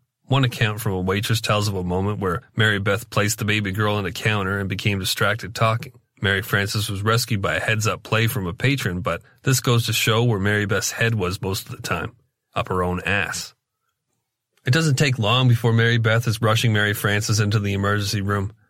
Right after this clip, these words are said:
Three months thereabouts. She claims to have discovered her unconscious in her crib.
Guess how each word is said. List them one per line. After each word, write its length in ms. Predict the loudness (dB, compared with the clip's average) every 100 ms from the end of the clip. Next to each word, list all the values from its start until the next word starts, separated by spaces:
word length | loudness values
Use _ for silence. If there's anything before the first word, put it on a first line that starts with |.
| _ _ _ _ _ -6
Three 260 | 2 4
months 300 | 6 4 2
thereabouts. 680 | 2 0 2 0 -2 -4 -12 _ _ _ _ _ _
She 140 | -4 -2
claims 320 | 2 4 4
to 80 | 2
have 80 | 2
discovered 440 | 0 0 2 2
her 140 | 2
unconscious 760 | 2 0 2 0 2 0 -2 -4 _ _ _ _ _ _ -2
in 80 |
her 80 | -2
crib. 500 | -2 0 0 0 -4